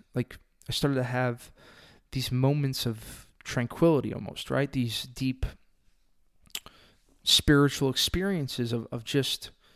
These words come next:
of just being and just, I s-, I stood at the, stood out on the wharf for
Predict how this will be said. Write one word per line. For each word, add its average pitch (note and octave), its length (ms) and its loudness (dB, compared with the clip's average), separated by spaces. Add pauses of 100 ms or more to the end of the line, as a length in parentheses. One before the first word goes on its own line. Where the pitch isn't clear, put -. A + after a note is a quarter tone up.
(440)
of C3 100 -6
just C#3 320 -6
being C#3+ 340 -4
and A2+ 180 -4
just, - 380 -6 (300)
I - 40 -18
s-, - 180 -8
I C3+ 60 -8
stood - 280 -2
at C#3 140 -4
the, A2+ 320 -8 (1160)
stood - 360 -4
out A#2 320 -4 (580)
on B2 100 -4
the A#2+ 80 -4
wharf - 280 -12
for - 160 -16